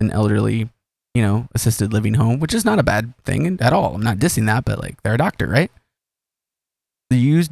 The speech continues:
the word doctor has been put in so <laughs> many weird terms over the last, like, I know a doctor, their friend is a physical therapist,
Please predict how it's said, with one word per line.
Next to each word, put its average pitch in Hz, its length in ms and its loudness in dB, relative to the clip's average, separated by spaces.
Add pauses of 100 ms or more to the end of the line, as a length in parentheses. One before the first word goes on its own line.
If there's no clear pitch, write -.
the 135 160 4
word 151 180 2
doctor 113 360 0
has 101 120 2
been 104 140 4
put 120 180 4
in 110 120 4
so 131 180 4
<laughs> - 0 -
many 127 320 4 (880)
weird 120 400 2
terms 107 320 4
over 110 160 2
the 110 80 0
last, 185 500 -2
like, - 300 -2
I 156 140 2
know 196 160 4
a 180 40 2
doctor, 180 520 0 (580)
their 110 560 2 (380)
friend 113 260 2
is 101 120 0
a 95 60 0
physical 104 420 -2
therapist, - 640 -4